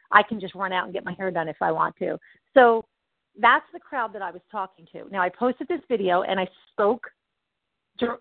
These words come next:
I always speak from the heart. I speak, I, I'm not, there's no script. There's nothing. I just,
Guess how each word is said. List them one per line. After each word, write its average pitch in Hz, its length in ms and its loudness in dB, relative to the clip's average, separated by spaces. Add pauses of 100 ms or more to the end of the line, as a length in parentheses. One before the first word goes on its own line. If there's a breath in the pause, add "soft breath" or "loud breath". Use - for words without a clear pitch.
I 220 120 8
always 269 300 2
speak - 240 -10
from 226 120 -12
the 196 80 -10
heart. 185 340 -2
I 185 120 -4 (100)
speak, 220 200 -4 (140)
I, 190 180 8
I'm 208 140 4
not, 226 240 4 (760)
there's 240 180 0
no 285 160 2 (180)
script. 277 300 4 (140)
There's 233 180 -2
nothing. 254 340 -4
I 208 80 -2
just, 208 180 -8